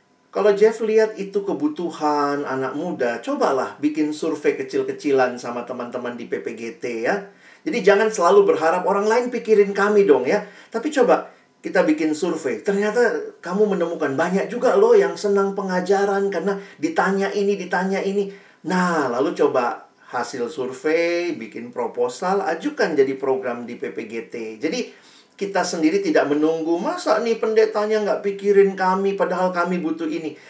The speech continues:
Kadang-kadang kan pendeta juga banyak kerjanya ya. Jadi kita sama-sama saling membangun. Kamu yang punya visi, kamu lihat temanmu butuh apa,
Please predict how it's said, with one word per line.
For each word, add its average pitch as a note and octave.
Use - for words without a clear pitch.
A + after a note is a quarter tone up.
Kadang-kadang D4+
kan F4+
pendeta G#3+
juga F3+
banyak G3
kerjanya C3+
ya. F#3+
Jadi F3+
kita A3
sama-sama G3
saling F3
membangun. D3+
Kamu B3
yang A3
punya G#3
visi, A3
kamu G3
lihat A3+
temanmu G#3
butuh G3
apa, F#3+